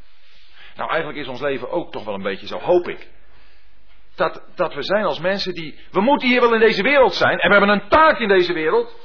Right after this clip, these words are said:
maar onze verblijfplaats is niet hier. Dat is alleen maar tijdelijk. Het moment komt dat de Heer Jezus komt en dan trekken we zo op. Ik, tenminste, hoop ik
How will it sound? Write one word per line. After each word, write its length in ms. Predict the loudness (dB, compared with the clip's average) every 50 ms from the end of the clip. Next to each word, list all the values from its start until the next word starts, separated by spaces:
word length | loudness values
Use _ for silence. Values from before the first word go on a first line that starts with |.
| -14 -14 -14 -14 -14 -14 -14 -14 -14 -14 -14 -14 -14 -8
maar 220 | -2 0 4 4
onze 500 | 4 4 4 0 0 0 0 0 0 -2 -8 -12 -14 -14 -14 -14 -14 -14
verblijfplaats 1200 | -14 -10 -2 0 2 2 2 2 2 2 4 6 6 4 2 0 -2 0 2 4 4 4 2 0 -2
is 220 | -4 -4 -4 -4 -6
niet 180 | -10 -10 -8
hier. 140 | -4 -4 -2
Dat 80 | 0 2
is 60 | 2
alleen 140 | 2 2 2
maar 200 | 0 -4 -4 -2
tijdelijk. 640 | -2 0 0 0 0 0 0 -2 -4 -10 -14 -14 -14 -14 -14 -14 -14 -14 -14 -14 -14 -14 -14 -14 -14 -14 -14 -14 -14 -14 -14
Het 280 | -14 -12 -4 0 2 2
moment 340 | 4 6 6 4 4 4 4
komt 200 | 2 4 4 4
dat 100 | 2 2
de 60 | 2
Heer 120 | 0 0
Jezus 340 | 2 0 0 0 -2 -4 -2
komt 280 | 0 -2 -2 -2 -8 -4
en 220 | 0 2 2 4
dan 200 | 4 2 2 2
trekken 340 | 0 2 2 2 2 2 4
we 140 | 4 4 4
zo 240 | 2 2 6 6
op. 340 | 8 8 6 4 0 -4 -12
Ik, 60 | -12
tenminste, 280 | -12 -12 -12 -12 -12 -10
hoop 240 | -8 -8 -8 -8 -10
ik 100 | -12